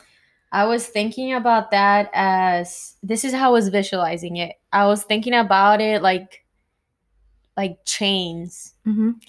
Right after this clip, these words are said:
Speaker 1: Like, I kinda saw myself a couple times, like, being, like, having chains on my feet, like, on my ankles.
Speaker 2: Yeah.
Speaker 1: And kinda, like, dragging that for the rest of my life.
Speaker 2: Yeah.
Speaker 1: Um,
Speaker 2: It's funny that you say that because when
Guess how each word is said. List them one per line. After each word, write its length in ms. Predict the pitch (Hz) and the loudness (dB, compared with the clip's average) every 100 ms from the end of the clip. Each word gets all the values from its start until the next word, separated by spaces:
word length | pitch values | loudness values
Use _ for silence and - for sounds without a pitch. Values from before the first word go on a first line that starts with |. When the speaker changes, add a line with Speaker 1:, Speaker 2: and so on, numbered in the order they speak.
| _ _ | _ _
Speaker 1:
Like, 200 | 190 185 | 0 0
I 80 | 196 | 0
kinda 360 | 196 202 214 214 | -2 -2 0 -2
saw 260 | - 190 | 0 2
myself 480 | 196 196 190 180 185 | 2 -2 -2 -4 -4
a 60 | 180 | -6
couple 320 | 190 185 190 | -8 -6 -8
times, 840 | - 185 180 185 202 202 - - _ _ _ _ _ _ _ _ - | -8 -8 -6 -4 -4 -4 -8 -16 _ _ _ _ _ _ _ _ -4
like, 280 | 190 175 | -4 -4
being, 680 | 170 190 190 190 185 190 185 | -4 -2 -2 -2 -4 -4 -4
like, 180 | - 180 | -2 -2
having 380 | - 196 190 196 | 0 -2 0 -2
chains 460 | - 214 185 185 185 | -4 -8 -6 -4 -4
on 120 | 185 | -4
my 160 | 175 | -6
feet, 380 | 160 - 180 175 | -8 -8 -6 -4
like, 220 | 180 175 | -6 -6
on 80 | 180 | -6
my 120 | 175 | -6
ankles. 460 | 170 170 - - - | -6 -8 -10 -12 -8
Speaker 2:
Yeah. 320 | 220 202 190 - _ | -6 -6 -8 -12 _
Speaker 1:
And 120 | 202 190 | -6 -4
kinda, 240 | 185 190 | -4 0
like, 280 | 202 196 170 | 0 0 -4
dragging 480 | 190 180 180 185 180 | -4 0 0 -2 -6
that 240 | 170 160 - | -4 -4 -6
for 120 | 185 | -6
the 160 | 180 | -6
rest 300 | 175 175 - | -6 -8 -8
of 80 | 175 | -10
my 140 | 175 170 | -8 -4
life. 420 | 165 160 165 - | -4 -4 -8 -12
Speaker 2:
Yeah. 300 | 214 190 180 - - - - | -8 -6 -6 -6 -10 -14 -10
Speaker 1:
Um, 640 | 202 190 180 175 165 160 165 _ _ _ _ _ _ _ _ _ _ _ - | -8 -6 -6 -8 -10 -14 -16 _ _ _ _ _ _ _ _ _ _ _ -8
Speaker 2:
It's 240 | 220 - | -6 -8
funny 380 | - 240 269 277 | -8 -2 -2 -2
that 180 | 214 - | -4 -6
you 100 | 185 | -10
say 280 | - 214 | -10 -8
that 240 | 202 165 170 | -6 -8 -8
because 340 | 190 - 185 | -10 -10 -12
when 180 | 190 185 | -10 -10